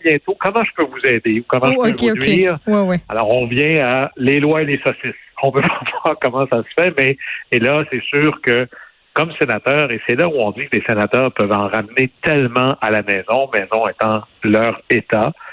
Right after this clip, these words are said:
Speaker 1: en disant, ben, OK, tu veux mon vote, qu'est-ce que je peux avoir ? J'aurais besoin de la construction d'un pont dans ma,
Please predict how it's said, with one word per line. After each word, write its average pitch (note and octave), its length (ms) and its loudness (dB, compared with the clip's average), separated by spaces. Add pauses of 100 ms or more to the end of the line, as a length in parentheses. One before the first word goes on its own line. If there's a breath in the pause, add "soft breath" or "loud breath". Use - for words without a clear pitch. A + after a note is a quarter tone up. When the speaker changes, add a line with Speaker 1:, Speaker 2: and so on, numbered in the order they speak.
(240 loud breath)
Speaker 1:
en G2+ 100 0
disant, A#2 220 2
ben, A2+ 220 0 (100)
OK, E3 260 0 (300)
tu - 140 -6
veux D3 140 2
mon C#3 220 0
vote, C3 240 0 (540)
qu'est-ce F#3+ 440 0
que C3+ 140 0
je - 140 -2
peux D3 200 2
avoir ? G#2 540 -4 (280)
J'aurais F#2 320 0
besoin A2 260 0
de A2 80 -4
la G2+ 80 -2
construction A2+ 480 -2
d'un G#2 200 0
pont A#2+ 200 0
dans A2 140 0
ma, F#2+ 400 0